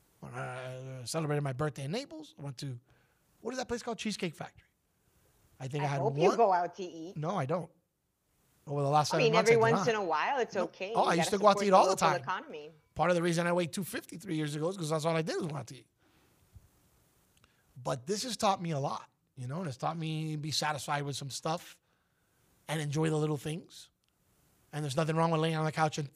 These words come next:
Speaker 1: falling asleep. I don't care what my wife says.
Speaker 2: <laughs>
Speaker 1: There's nothing damn wrong with that. It's healthy. We got a lot of rest. Everybody sees me, "Wow, man, you look great. You look so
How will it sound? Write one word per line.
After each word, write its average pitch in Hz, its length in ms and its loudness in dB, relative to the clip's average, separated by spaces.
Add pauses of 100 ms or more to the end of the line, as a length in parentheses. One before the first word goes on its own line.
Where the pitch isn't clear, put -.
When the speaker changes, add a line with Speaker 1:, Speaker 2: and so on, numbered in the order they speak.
Speaker 1:
falling 160 240 0
asleep. 160 380 -8 (220)
I 156 40 -6
don't 160 100 -4
care 175 140 0
what 170 140 4
my 160 100 4
wife 143 220 0
says. 147 380 -4 (160)
Speaker 2:
<laughs> - 1500 -18
Speaker 1:
There's 139 120 -8
nothing 180 460 4
damn 185 260 4
wrong 208 180 2
with 185 140 -6
that. 120 180 -8 (960)
It's - 100 -10
healthy. - 380 4 (560)
We - 40 -20
got 170 180 -2
a - 20 -12
lot 135 160 -4
of 123 120 -8
rest. 196 440 4 (880)
Everybody 440 200 -4
sees 370 240 -2
me, 240 80 -4
"Wow, 196 440 -6
man, 226 140 -14 (180)
you 330 140 -8
look 330 160 -10
great. 453 440 -8
You 294 120 -16
look 339 140 -16
so - 220 -6